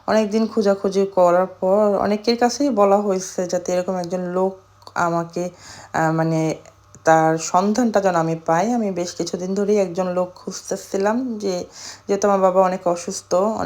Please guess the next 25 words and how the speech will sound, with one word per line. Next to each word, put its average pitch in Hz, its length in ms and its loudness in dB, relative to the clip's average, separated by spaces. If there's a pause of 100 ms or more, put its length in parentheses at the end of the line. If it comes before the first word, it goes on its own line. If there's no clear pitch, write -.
এখন 180 420 -6 (100)
তেমন 175 320 0
কোনো 175 160 -6
কিছুই 190 380 -4
নিজে 185 200 -4
করতে 196 440 0
পারে 170 320 2
না। 190 220 -2 (600)
তো 185 120 2
এই 185 120 0
জন্য 208 240 0
আমি 226 220 0
একজন 202 460 -2 (100)
লোক 208 180 -2
খুঁজতেছিলাম 196 760 -4
যে 185 200 -4
কিনা 185 240 -2
সর্বক্ষণ 180 600 -2
আমার 185 140 -2
বাবার 170 260 2
সাথে 175 300 -4
থাকবে। 170 540 -4 (720)
তো 170 380 -6 (420)
যাই 226 240 4
হোক, 247 100 2